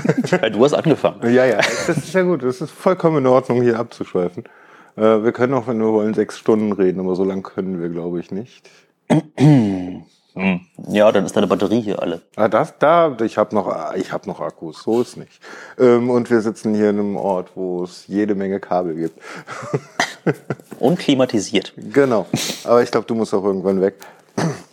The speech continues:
Speaker 1: Naja.
Speaker 2: Wir haben über den Content gesprochen, ne? Und ich hab
Speaker 1: Genau.
Speaker 2: irgendwie grob versucht
Speaker 1: Content,
Speaker 2: auszuholen.
Speaker 1: genau, Content-Team. Was ist das Content-Team? Fangen wir damit mal an.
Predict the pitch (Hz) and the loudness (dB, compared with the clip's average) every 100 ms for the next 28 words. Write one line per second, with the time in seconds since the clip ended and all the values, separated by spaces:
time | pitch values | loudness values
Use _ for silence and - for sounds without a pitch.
0 | _ _ _ _ _ - 123 131 98 - | _ _ _ _ _ -6 0 2 0 -6
1 | _ _ _ _ 107 98 156 139 135 - | _ _ _ _ -2 2 4 6 4 2
2 | 151 165 101 92 - - - 87 92 120 | 0 0 -2 -4 -8 -4 -2 -2 0 2
3 | 127 127 113 110 107 117 113 110 120 117 | 4 4 4 2 0 -2 2 2 2 2
4 | 120 131 113 110 107 113 156 190 - 113 | 2 4 2 2 2 4 2 -2 -2 2
5 | 104 98 95 110 107 101 92 92 92 90 | 4 2 2 -2 2 0 0 -4 -4 -4
6 | 90 - - - - _ 110 104 175 - | -8 -10 -18 -20 -20 _ -4 -2 -2 -4
7 | - - 139 143 - 117 - 104 95 90 | -10 2 4 4 0 -2 2 0 0 -4
8 | 90 90 - 110 101 101 - 107 - - | -6 -10 -10 -8 -8 -8 -10 -12 -16 -16
9 | - - | -16 -20